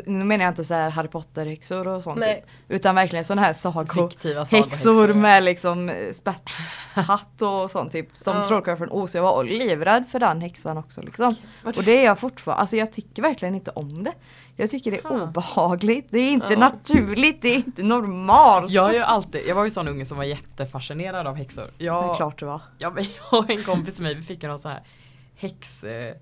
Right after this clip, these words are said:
Speaker 1: Bok.
Speaker 3: häxbok. Nej, men vi, vi fick ett otroligt intresse för häxor. Så vi drömde ju om att vi skulle vakna upp så här, vi var sexton år och plötsligt få häxkrafter. Och det här började vi ju tänka på när vi var typ tolv.
Speaker 1: <laughs>
Speaker 3: Och så här, "Ja, men tän-, tänk om,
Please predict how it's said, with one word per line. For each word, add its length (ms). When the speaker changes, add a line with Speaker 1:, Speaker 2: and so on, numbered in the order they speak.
Speaker 1:
Bok. 520
Speaker 3:
häxbok. 460
Nej, 140
men 160
vi, 120
vi 160
fick 180
ett 140
otroligt 480
intresse 260
för 60
häxor. 300
Så 120
vi 340
drömde 420
ju 180
om 200
att 140
vi 100
skulle 240
vakna 320
upp 180
så 120
här, 160
vi 80
var 60
sexton 400
år 180
och 140
plötsligt 420
få 280
häxkrafter. 640
Och 80
det 60
här 100
började 360
vi 60
ju 80
tänka 280
på 240
när 120
vi 180
var 180
typ 400
tolv. 400
Speaker 1:
<laughs> 360
Speaker 3:
Och 100
så 60
här, 180
"Ja, 180
men 140
tän-, 260
tänk 260
om, 200